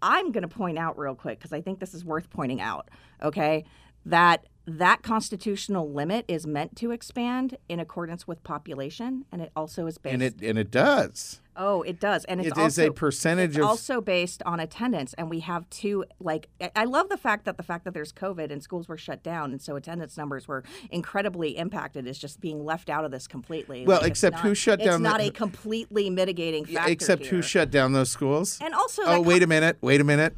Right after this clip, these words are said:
Speaker 2: It was the local school boards that shut them down.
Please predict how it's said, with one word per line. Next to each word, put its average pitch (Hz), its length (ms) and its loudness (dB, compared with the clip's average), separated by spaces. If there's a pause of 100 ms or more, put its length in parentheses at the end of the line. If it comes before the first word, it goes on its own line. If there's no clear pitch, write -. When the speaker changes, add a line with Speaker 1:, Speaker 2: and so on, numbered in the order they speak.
(100)
Speaker 2:
It 120 160 0
was 135 240 4
the 165 140 2
local 156 440 4
school 214 420 8
boards 151 680 6
that 139 180 4
shut 120 320 2
them 117 180 2
down. 98 640 2